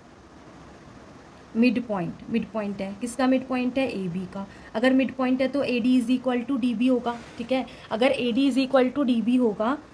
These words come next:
तो एडी by डीबी आपका क्या आएगा, वन, ठीक। भाई अगर दोनों equal है तो दोनों का रेशियो क्या आएगा, वन। अब हम बात करें in triangle एबीसी की,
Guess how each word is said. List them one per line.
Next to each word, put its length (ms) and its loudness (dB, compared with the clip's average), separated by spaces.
तो 240 0
एडी 380 4
by 360 2
डीबी 420 2
आपका 360 -4
क्या 220 0
आएगा, 260 -2
वन, 260 0
ठीक। 180 0
भाई 120 -2
अगर 240 2
दोनों 260 2
equal 260 2
है 60 2
तो 80 -2
दोनों 220 -2
का 120 -6
रेशियो 340 -6
क्या 160 -4
आएगा, 260 -4
वन। 160 -6
अब 180 4
हम 120 4
बात 220 0
करें 320 -2
in 200 0
triangle 460 0
एबीसी 920 2
की, 260 -6